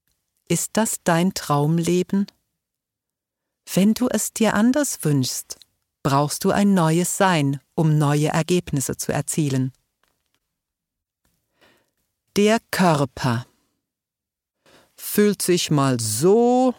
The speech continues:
äh, manchmal auch so, oh, oder so. <laughs> Oder so. Oh, und vieles mehr.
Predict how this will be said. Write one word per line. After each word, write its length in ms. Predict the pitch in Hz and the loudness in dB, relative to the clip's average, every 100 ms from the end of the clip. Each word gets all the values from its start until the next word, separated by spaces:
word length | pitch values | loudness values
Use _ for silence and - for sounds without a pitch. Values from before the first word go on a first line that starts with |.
| _ _ - | _ _ -6
äh, 640 | 160 156 151 151 151 143 117 - _ _ _ _ _ _ _ | -2 0 0 0 0 -2 -2 -8 _ _ _ _ _ _ _
manchmal 480 | 175 160 151 147 135 | 0 0 0 -2 0
auch 180 | 139 135 | -2 -4
so, 460 | - 190 185 214 208 - - - - | -2 2 2 2 -2 -12 -20 -20 -8
oh, 760 | - - 285 285 294 294 285 269 - - _ _ _ _ _ _ _ _ - | -2 0 2 2 2 2 2 0 -6 -20 _ _ _ _ _ _ _ _ 0
oder 360 | 240 277 285 | 2 4 2
so. 440 | - 247 220 156 135 _ _ _ _ _ | 2 2 2 0 -4 _ _ _ _ _
<laughs> 80 | - - 539 440 - 508 - - 285 - - - - _ _ _ _ _ _ _ | -2 2 2 0 0 0 -2 -4 -4 -4 -20 -20 -20 _ _ _ _ _ _ _
Oder 320 | 170 143 127 | -2 0 -2
so. 460 | 120 110 226 196 113 _ _ - - - - - - - | -2 0 2 2 -2 _ _ -18 -14 -12 -12 -16 -18 -4
Oh, 1080 | 311 294 285 277 269 262 254 240 226 226 226 - - _ _ _ - | 2 2 4 2 2 2 2 0 -2 -4 -8 -16 -20 _ _ _ -2
und 200 | 147 - | -2 -2
vieles 640 | - 220 190 175 - - | -2 0 2 0 -2 -2
mehr. 340 | 139 120 131 | 0 -2 -6